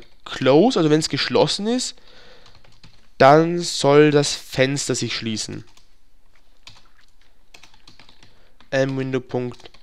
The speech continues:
Punkt Close. Upp, hier brauchen wir auch kein Default-Event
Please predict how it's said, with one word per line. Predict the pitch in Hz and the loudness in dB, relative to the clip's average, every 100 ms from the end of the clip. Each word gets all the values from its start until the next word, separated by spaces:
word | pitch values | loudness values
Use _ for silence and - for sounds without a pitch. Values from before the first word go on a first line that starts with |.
| - - - - - - - - | -20 -20 -20 -20 -20 -20 -20 -12
Punkt | 117 113 - - - - | -8 -8 -12 -20 -20 -16
Close. | - 123 110 92 78 - - - - - - - - - - - - - - - - - - - - - - - - - - - - - - - - - - - - - - - - - | -6 -2 0 -2 -4 -14 -16 -20 -20 -20 -20 -20 -20 -20 -20 -20 -20 -20 -20 -20 -20 -20 -20 -20 -20 -20 -20 -20 -20 -20 -20 -20 -20 -20 -20 -20 -20 -20 -20 -20 -20 -20 -20 -20 -20 -6
Upp, | - 185 - | -4 -4 -6
hier | - 190 190 | -6 -2 2
brauchen | 185 | 4
wir | 170 | 4
auch | 160 | 4
kein | 143 | -2
Default-Event | 131 113 143 175 226 170 220 220 226 - | -2 2 6 6 4 2 2 2 -2 -12